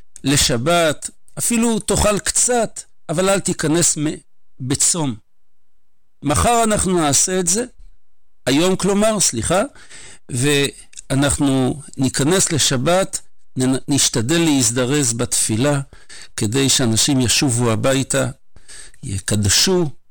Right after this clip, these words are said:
את השבת על יין, ויאכלו סעודת שבת, ובכך ישברו את הצום.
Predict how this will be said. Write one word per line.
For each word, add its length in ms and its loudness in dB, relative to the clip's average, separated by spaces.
את 140 -4
השבת 760 0
על 220 -2
יין, 460 2
ויאכלו 1700 2
סעודת 500 0
שבת, 420 0
ובכך 500 0
ישברו 600 2
את 180 -2
הצום. 360 0